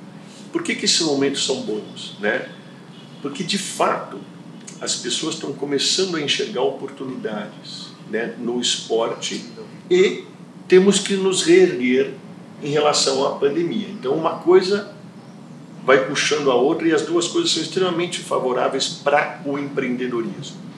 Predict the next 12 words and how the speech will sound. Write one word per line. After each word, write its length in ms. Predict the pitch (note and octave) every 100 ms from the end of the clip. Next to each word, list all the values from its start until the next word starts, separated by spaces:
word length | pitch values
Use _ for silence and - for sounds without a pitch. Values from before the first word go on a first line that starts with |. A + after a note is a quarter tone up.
| - - -
né? 320 | G#2+ B2+ - - - - -
Então, 320 | D3 - A#3+
o 40 |
que 140 | - -
que 100 | -
eu 60 |
percebo, 600 | - G#3+ - C3 A#2 G#2+ - - -
Alexandre, 440 | A2 G#2 A#2 G#2+ G2+
aqui 360 | - C3+ C3+ - - - - - - A#2+
nessa 460 | D#3 G3+ - C#3+
época 480 | C#3 E3+ - G#2+ G2
agora, 520 | G2 A#2 C#3+ G#2+ -